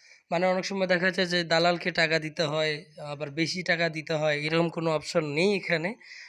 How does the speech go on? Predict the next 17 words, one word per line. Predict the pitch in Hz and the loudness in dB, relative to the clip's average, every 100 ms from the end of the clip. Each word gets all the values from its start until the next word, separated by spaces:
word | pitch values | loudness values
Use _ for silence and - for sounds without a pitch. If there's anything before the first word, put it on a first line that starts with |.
| - - | -16 0
নগদ | 170 190 220 | 4 4 2
কোনো | - 196 202 | -2 -4 0
টাকা | 180 165 | 0 2
তারা | 165 160 160 | 2 2 0
গ্রহণ | 160 175 185 | 2 2 0
করে | 156 147 | 0 -2
না, | 147 196 | -4 -6
সেক্ষেত্রে | - 202 170 196 180 | -6 -6 -6 -4 0
অবশ্যই | 165 151 160 - | 0 0 -4 0
আপনারা | 165 151 143 170 233 _ _ _ | 0 0 -4 -6 -8 _ _ _
কারো | - 156 170 | -2 0 2
হাতে | 170 156 170 | 2 2 0
কোনো | 160 160 | -2 -2
নগদ | 190 156 139 143 | -2 -2 -4 -6
টাকা | - 131 - | -8 -8 -10
দিবেন | 165 139 127 | -8 -4 -4
না। | 120 113 | -6 -10